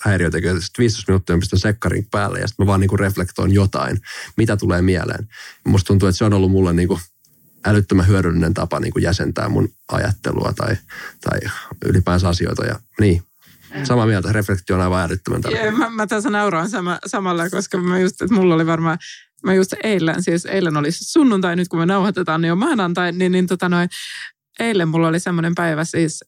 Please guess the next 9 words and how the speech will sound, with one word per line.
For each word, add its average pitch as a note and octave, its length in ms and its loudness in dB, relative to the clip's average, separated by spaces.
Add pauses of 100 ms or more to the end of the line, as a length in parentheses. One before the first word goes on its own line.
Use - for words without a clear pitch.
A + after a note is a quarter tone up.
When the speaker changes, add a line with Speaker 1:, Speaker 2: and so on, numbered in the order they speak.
(200)
Speaker 2:
mä A3+ 240 2
en F#3+ 140 -2
käynyt F3+ 440 -2
oven G#3 320 0
ulkopuolella D#3 800 0
kuin D#3 180 -2
vasta E3 300 -2
joskus - 460 -4
illalla. E3+ 540 0